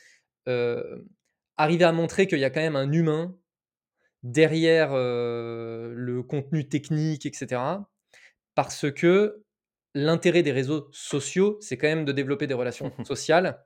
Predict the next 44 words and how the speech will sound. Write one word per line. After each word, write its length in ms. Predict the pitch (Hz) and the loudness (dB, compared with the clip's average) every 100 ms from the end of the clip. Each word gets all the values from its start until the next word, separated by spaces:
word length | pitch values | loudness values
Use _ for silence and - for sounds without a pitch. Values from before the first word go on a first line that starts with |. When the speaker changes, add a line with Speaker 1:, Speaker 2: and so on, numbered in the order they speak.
| _ - - - | _ -20 -12 -4
Speaker 1:
Et 60 | |
donc, 140 | 139 143 | -2 0
le 80 | |
Speaker 2:
Ouais. 40 | 143 | 4
Speaker 1:
meilleur 180 | 170 170 | 6 8
moyen 180 | 170 | 6
de 40 | 165 | 4
développer 280 | 156 147 147 | 2 2 0
des 80 | 135 | 0
relations 300 | 131 127 131 | 0 -2 -6
sociales, 600 | - 131 165 185 151 - | -8 0 4 4 2 -4
c'est 400 | - - - 131 | -8 -6 -2 -4
d'avoir 400 | 120 131 131 135 | 0 0 2 0
le 100 | 131 | 0
sentiment 580 | - 131 - 151 170 180 | -6 -10 -6 -4 -2 -4
que 720 | - 139 127 123 123 120 113 | -4 -2 -2 -2 -6 -8 -10
tu 160 | - | -18
parles 340 | - 156 156 135 | 0 2 2 2
à 80 | 120 | -2
un 220 | 120 120 | -4 -6
vrai 200 | 120 139 | -2 0
humain 520 | 143 143 165 180 180 - | 0 0 0 0 -2 -6
et 520 | 127 123 120 120 117 | -6 -4 -6 -6 -4
voilà. 200 | 135 123 - - _ | -2 -2 -6 -20 _
Et 180 | 131 113 | -8 -6
c'est 180 | - 139 | -6 -4
une 160 | 156 | -2
des 100 | 147 | 2
raisons, 240 | 139 147 185 | 4 4 0
tu 100 | 151 | 0
vois, 100 | 156 | -2
sur 160 | - 123 | -2 -4
LinkedIn 400 | 131 131 180 170 | -4 -2 -2 -2
pour 120 | 127 | -4
lesquelles 360 | 117 170 170 - _ _ _ _ _ _ _ _ - - | 0 2 2 -4 _ _ _ _ _ _ _ _ -20 -12
les 220 | 120 120 | -6 -2
pages 220 | 135 127 | 0 0
entreprises 400 | 135 147 135 175 | 0 -4 -2 -4
fonctionnent 320 | 151 131 147 | -4 -2 -2
beaucoup 180 | 135 127 | -2 -6
moins 140 | 131 127 | -6 -6
bien 120 | 139 | -6
que 80 | 135 | -6
les, 160 | 127 | -8